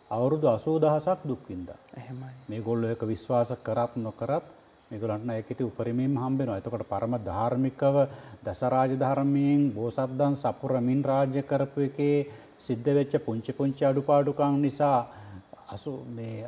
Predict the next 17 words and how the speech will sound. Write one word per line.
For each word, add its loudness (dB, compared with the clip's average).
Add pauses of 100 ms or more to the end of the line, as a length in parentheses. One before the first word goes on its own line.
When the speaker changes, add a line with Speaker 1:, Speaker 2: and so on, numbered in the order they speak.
Speaker 1:
අසූදහ, -2 (300)
කල්ප 0
අසූවක් 2
අර 2
විදිහට 2 (360)
අසීතින් 0
වස 8
සහස්‍රානි, 0
අසූ, -8 (220)
වර්ෂ -8
අසූ -4
දහසක්. 0 (600)
ඒ 0 (460)
අවි-, 0
මේ -8 (180)
අප-, -8
අවාච-, 2